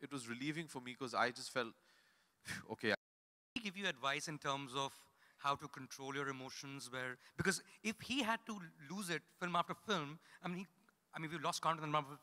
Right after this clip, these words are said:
Speaker 2: films he's done. He was probably doing four films at a time,
Speaker 1: Yeah.
Speaker 2: right? Uh, did he give you any advice in terms of holding back, in terms of having a certain control over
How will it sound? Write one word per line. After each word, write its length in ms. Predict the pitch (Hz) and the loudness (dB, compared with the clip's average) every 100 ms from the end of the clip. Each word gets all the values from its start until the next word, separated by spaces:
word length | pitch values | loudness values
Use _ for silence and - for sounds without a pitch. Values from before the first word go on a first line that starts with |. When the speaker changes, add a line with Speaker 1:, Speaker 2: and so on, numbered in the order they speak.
| - | -4
Speaker 2:
films 180 | 160 139 | -4 -4
he's 80 | |
done. 260 | 120 127 170 - - | -4 -6 -8 -18 -6
He 60 | 170 | -4
was 120 | 151 | -4
probably 260 | - 185 170 | 0 0 0
doing 160 | 165 | -6
four 200 | - 165 - | -6 -6 -6
films 160 | 160 | -4
at 80 | 147 | -4
a 20 | |
time, 260 | 123 170 170 - | 0 0 0 -8
Speaker 1:
Yeah. 480 | 85 - _ - 127 | -20 -20 _ -10 -4
Speaker 2:
right? 140 | 147 - - - - | -2 -4 -16 -2 6
Uh, 160 | 175 175 147 | 6 6 -4
did 100 | 180 | 0
he 120 | 269 | 0
give 180 | 262 226 | 0 0
you 100 | 233 | 0
any 160 | 202 202 | 0 0
advice 340 | 160 151 - | 2 2 2
in 60 | 165 | 0
terms 280 | 160 160 151 | 0 0 -2
of 100 | 156 - _ _ | -4 -8 _ _
holding 400 | - 131 160 170 | -10 -2 -2 -2
back, 340 | 123 127 156 - - - | -4 -2 -4 -6 -20 -14
in 80 | 147 | 0
terms 260 | 160 151 | 2 2
of 160 | 151 - - - - - | -2 -6 -12 -20 -20 -2
having 260 | 151 156 | 0 0
a 40 | 165 | 0
certain 300 | 160 147 160 | 0 0 -4
control 460 | 156 147 147 143 | -6 -8 -6 -6
over 360 | 151 139 143 135 | -4 -2 -2 -2